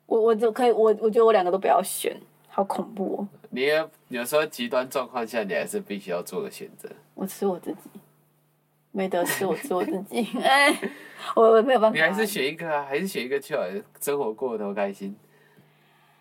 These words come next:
Speaker 1: 唉。
Speaker 2: 对不对？
Speaker 1: 但反-，
Speaker 2: 那你
Speaker 1: 反正就是，反正就是，我觉得我，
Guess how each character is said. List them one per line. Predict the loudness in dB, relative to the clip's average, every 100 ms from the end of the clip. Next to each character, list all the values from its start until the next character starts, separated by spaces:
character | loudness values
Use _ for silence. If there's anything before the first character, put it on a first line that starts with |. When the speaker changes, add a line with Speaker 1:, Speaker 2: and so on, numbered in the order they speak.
| _ 0
Speaker 1:
唉。 | 2 4 0 0
Speaker 2:
对 | -2
不 | -2
对？ | -6 -6 _ -20 -20 -20 _ _ _ _ 0
Speaker 1:
但 | 4 4 4
反-， |
Speaker 2:
那 | 2
你 | 2
Speaker 1:
反 | 4 6 6
正 | 4
就 | 0
是， | 2 2 4
反 | 4
正 | 4
就 | 2
是， | 2
我 | 2 2
觉 | 2
得 | 2 2
我， | 0